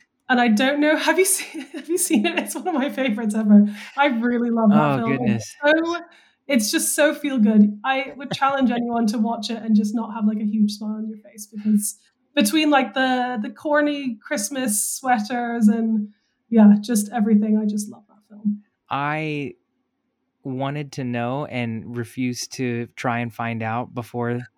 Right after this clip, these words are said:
Speaker 2: this episode. I did not expect that. If you'd asked me five hundred times, I wouldn't have realized that's what you would have said. No, that's, uh, it's great though, 'cause like you said, it's good to have a good feel-good one. And that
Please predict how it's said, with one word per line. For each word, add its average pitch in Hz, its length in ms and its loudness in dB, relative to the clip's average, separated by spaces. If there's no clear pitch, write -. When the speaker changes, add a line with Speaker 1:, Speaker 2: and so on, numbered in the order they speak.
Speaker 2:
this 117 200 -6
episode. 135 600 -8
I 117 200 -4
did 113 180 -6
not 110 340 -6
expect 110 440 -10
that. 107 240 -8
If 117 160 -6
you'd 123 140 -2
asked 117 380 -4
me 117 380 -4
five 120 240 -2
hundred 120 240 -6
times, 110 500 -8
I 117 120 -6
wouldn't 113 280 -6
have 110 220 -8
realized 113 420 -4
that's 113 220 -10
what 113 100 -8
you 127 100 -6
would 127 80 -6
have 120 60 -10
said. 139 160 -10
No, 214 160 0
that's, 220 300 -2
uh, 190 240 4
it's 156 120 -4
great 233 240 -4
though, 110 180 -4
'cause 156 160 -2
like 190 100 0
you 160 60 -8
said, 117 180 -6
it's 147 180 -10
good 254 160 -6
to 226 60 -2
have 202 100 0
a 180 60 -8
good 175 160 -2
feel-good 127 360 -4
one. 110 260 -6
And 143 340 -4
that 170 240 0